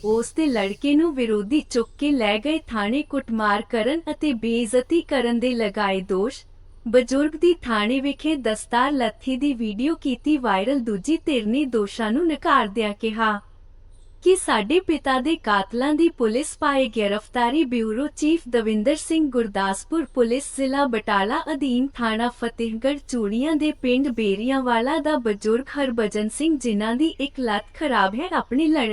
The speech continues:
ਰਕੇ ਕੁਲਵਿੰਦਰ ਸਿੰਘ ਨਾਲ ਬਟਾਲਾ ਦੀ ਅਦਾਲਤ 'ਚ ਤਰੀਕ ਭੁਗਤਣ ਲਈ ਗਏ ਸੀ, ਪਰ ਉਹਨਾਂ ਨੂੰ ਰਸਤੇ 'ਚ ਹੀ ਪਿੰਡ ਦੇ ਵਿਰੋਧੀਆਂ ਵੱਲੋਂ ਜ਼ਬਰਦਸਤੀ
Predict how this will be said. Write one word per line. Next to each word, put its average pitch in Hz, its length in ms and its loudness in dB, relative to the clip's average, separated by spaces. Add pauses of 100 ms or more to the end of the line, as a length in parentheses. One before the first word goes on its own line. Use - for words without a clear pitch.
ਰਕੇ 214 420 -2 (840)
ਕੁਲਵਿੰਦਰ 247 580 4
ਸਿੰਘ 339 340 4
ਨਾਲ 302 240 2
ਬਟਾਲਾ 226 560 0
ਦੀ 330 200 2 (120)
ਅਦਾਲਤ 214 460 0 (160)
'ਚ 330 100 0 (120)
ਤਰੀਕ 254 420 0
ਭੁਗਤਣ 262 380 0
ਲਈ 277 200 0
ਗਏ 214 260 0
ਸੀ, 302 240 -2
ਪਰ 349 340 -2
ਉਹਨਾਂ 285 280 4
ਨੂੰ 320 180 4
ਰਸਤੇ 240 520 -2 (280)
'ਚ 302 80 -4
ਹੀ 311 200 4
ਪਿੰਡ 262 340 2
ਦੇ 302 180 0
ਵਿਰੋਧੀਆਂ 240 600 0
ਵੱਲੋਂ 285 340 2
ਜ਼ਬਰਦਸਤੀ 214 880 0